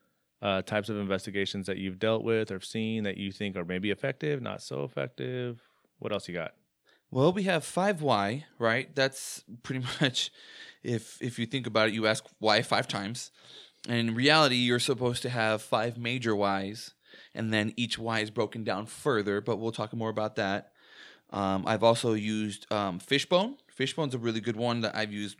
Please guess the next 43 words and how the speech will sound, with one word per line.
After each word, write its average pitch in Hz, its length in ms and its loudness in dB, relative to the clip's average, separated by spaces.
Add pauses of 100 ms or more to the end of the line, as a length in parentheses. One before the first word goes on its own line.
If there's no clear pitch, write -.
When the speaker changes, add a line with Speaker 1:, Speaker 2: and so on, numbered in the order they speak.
(100)
Speaker 2:
uh, 101 260 2
probably 107 460 -6
once 104 240 -4
or 107 60 -2
twice 92 360 -8
before. 92 600 -10 (600)
Uh, 87 300 -8
there's 127 220 -2
probably 139 400 2
other 117 160 2
ones. 120 240 0
There's, 117 480 -2
uh, 73 380 -6 (520)
I've 123 180 -4
seen 123 260 -4
one 113 140 -4
called 110 240 -4
F 110 160 -2
M 113 120 -2
E 113 160 0 (1120)
A. - 40 -8
Um, 101 460 -6 (420)
there's 110 180 -4
a 107 60 -6
couple 101 280 -2
of 98 100 -4
other 98 320 0
smaller 101 460 -2
ones 98 280 -4
that 104 320 -8
just - 480 -6
kinda 131 320 0
more 120 320 4
towards 110 420 0
the 107 100 0
P - 220 0
S 104 200 2
M 101 160 0
side 95 440 -2
of, 92 460 -6
of 95 180 -6
the 92 80 -8
safety. - 500 -12